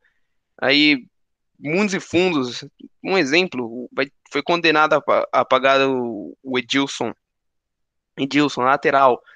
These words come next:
se eu não me engano, foram oito milhões de reais, um negócio assim. E, então, assim, pra você ver como tá a bagunça. Uma bagunça. E aí,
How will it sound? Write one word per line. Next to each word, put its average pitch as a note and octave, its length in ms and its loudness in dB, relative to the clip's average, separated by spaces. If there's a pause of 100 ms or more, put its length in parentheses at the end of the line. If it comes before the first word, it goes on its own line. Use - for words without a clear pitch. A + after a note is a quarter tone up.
(100)
se - 80 -14
eu - 20 -10
não B2 60 -2
me C3 40 0
engano, C#3+ 240 0
foram B2+ 440 -4
oito F3+ 240 -2
milhões C3 760 -2 (300)
de C#3+ 140 -14
reais, A#2+ 500 -2 (420)
um - 40 -8
negócio C3+ 240 -4
assim. C3+ 320 -2 (640)
E, C3 1000 2 (140)
então, F3 180 0
assim, G3 340 0
pra - 680 -20
você G3 100 0
ver G3 120 2
como G#3 160 -2
tá F#3 140 2
a G3+ 40 0
bagunça. G3+ 500 -2 (640)
Uma - 100 -4
bagunça. F#3+ 540 -4
E D3+ 100 -6
aí, E3 220 -2